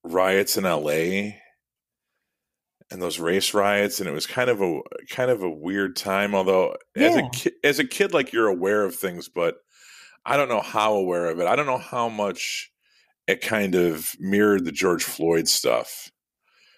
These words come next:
Speaker 1: Maybe, maybe pretty closely now that I think about it as an adult looking back. But there was, it was definitely a period of
Speaker 2: It was civil
Speaker 1: heightened
Speaker 2: unrest.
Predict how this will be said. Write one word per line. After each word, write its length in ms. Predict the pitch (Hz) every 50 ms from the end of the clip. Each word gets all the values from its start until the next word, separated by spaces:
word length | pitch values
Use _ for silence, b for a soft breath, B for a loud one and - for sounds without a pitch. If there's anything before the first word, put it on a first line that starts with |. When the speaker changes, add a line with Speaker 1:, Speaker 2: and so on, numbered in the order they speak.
| b b b _ -
Speaker 1:
Maybe, 500 | 82 92 104 117 127 123 127 131 104 - -
maybe 260 | 98 110 123 139 139
pretty 280 | 127 - - 135 113 92
closely 500 | - - 117 107 107 104 - - 92 85
now 180 | 85 87 85
that 120 | 82 82 80
I 60 | 76
think 260 | - - 98 87 90
about 260 | 85 76 80 78 78
it 80 | 73 78
as 140 | 76 73 80
an 80 | 80
adult 360 | 73 71 - 87 80 82 -
looking 340 | 67 76 - - 73 65 64
back. 480 | 65 67 65 62 58 55 - - - - _ _ b b b b b b b -
But 200 | - - - -
there 100 | 107 101
was, 160 | 95 95 92 -
it 100 | - 104
was 220 | 104 101 95 85 -
definitely 720 | - 104 104 120 - - 139 135 123 82 104 113 107 101
a 80 | 90
period 720 | - - - - - 104 98 95 92 87 90 90 90 85 76 - -
of 480 | - 82 82 80 80 78 76 73 67 67 73 - - - - - - _ _ _ _ _ -
Speaker 2:
It 60 | 392
was 120 | 440 415 -
civil 300 | - - 262 208 202 175
Speaker 1:
heightened 140 | 165 156 147
Speaker 2:
unrest. 480 | 135 123 123 123 160 - - - -